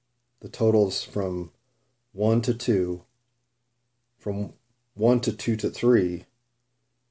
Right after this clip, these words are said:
then from three to nine, with six obviously playing a crucial role in between.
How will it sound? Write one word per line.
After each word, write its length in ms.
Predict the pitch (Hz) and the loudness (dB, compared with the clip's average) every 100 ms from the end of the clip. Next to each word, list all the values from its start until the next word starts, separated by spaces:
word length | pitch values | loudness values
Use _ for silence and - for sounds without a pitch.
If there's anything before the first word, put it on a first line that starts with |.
| _ - | _ -2
then 200 | 117 113 | 2 2
from 160 | 110 | 0
three 240 | 104 113 107 | 2 4 4
to 100 | 101 | 2
nine, 300 | 92 87 - _ _ _ _ _ _ _ _ _ | -2 -8 -16 _ _ _ _ _ _ _ _ _
with 200 | 104 104 | -8 -6
six 400 | - - 113 107 | -4 -2 0 2
obviously 520 | 107 98 101 92 98 90 | 4 4 2 -2 -2 -4
playing 400 | - 98 92 87 | -4 -4 -4 -8
a 40 | |
crucial 460 | - - 107 107 95 | -12 -8 -6 -2 0
role 240 | 92 92 | 2 2
in 60 | 98 | -2
between. 440 | 95 85 - - | -10 -10 -10 -14